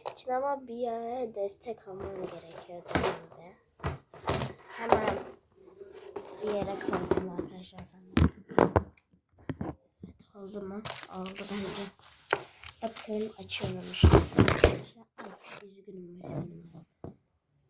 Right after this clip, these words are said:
Üzgünüm, bir şey olmadı demesi. Neyse. Böyle yapmayayım arkadaşlar bence.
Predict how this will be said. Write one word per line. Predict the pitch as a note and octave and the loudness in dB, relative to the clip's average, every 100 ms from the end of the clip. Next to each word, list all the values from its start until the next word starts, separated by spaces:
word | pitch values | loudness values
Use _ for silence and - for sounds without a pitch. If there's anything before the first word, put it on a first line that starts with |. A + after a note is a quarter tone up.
| _ _ _ A3+ - | _ _ _ -20 -20
Üzgünüm, | A#3 - B3+ G3+ G3 G#3 | -20 -20 -20 -20 -20 -20
bir | A3 | -20
şey | A#3+ | -20
olmadı | G3+ G3 F#3+ F#3+ G3+ - | -20 -20 -20 -20 _ -20
demesi. | F#3+ F#3 F3+ - G#3+ G3+ G3 _ - - - - - - _ _ _ - - F3+ - - - _ _ C4 G#3 - - _ - F2+ | -14 -14 -14 -16 -12 -12 -12 _ -14 -14 -12 -8 -8 -10 _ _ _ 2 2 4 6 6 4 _ _ -14 -10 -10 -10 _ 0 2
Neyse. | - - - - - _ _ - | 2 2 -2 -8 -18 _ _ -6
Böyle | A#3+ B3+ | 0 6
yapmayayım | C4+ C4+ C#4 - G#3+ G3+ | 6 6 2 -2 -4 -2
arkadaşlar | G3 G3+ G#3+ G#3 - A3+ A3+ G#3+ | -4 -6 -8 -10 -10 -10 -10 -8
bence. | F#3 F3+ F#3+ G3 | -6 -6 -6 -8